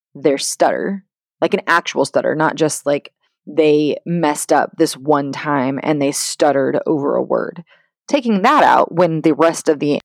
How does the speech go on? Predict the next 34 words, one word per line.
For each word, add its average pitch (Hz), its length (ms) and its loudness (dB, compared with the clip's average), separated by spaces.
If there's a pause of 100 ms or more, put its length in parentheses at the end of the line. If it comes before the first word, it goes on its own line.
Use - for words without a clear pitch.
(160)
interview 151 600 0
involved 143 460 -2
no 147 220 -2
stuttering 143 440 -2
whatsoever, 139 500 0
we'll 147 160 2
just 170 200 0
make 156 180 -4
them 143 160 -4
sound - 360 -4
better. - 380 -4
And 180 140 2
there's 175 180 4
nothing 160 340 -2
wrong 151 240 2
with - 160 -10
that. - 280 -2
But 147 100 0
if 175 80 -4
somebody 254 280 0
comes 165 240 -6
on 165 140 2
and 143 80 -4
they 147 100 -2
genuinely 165 680 -2
have 139 240 -4
a 139 100 -6
stutter 120 420 -2
that - 120 -2
they've 135 140 2
had 139 200 -4
their - 160 -10
whole 170 180 4
lives, - 380 -4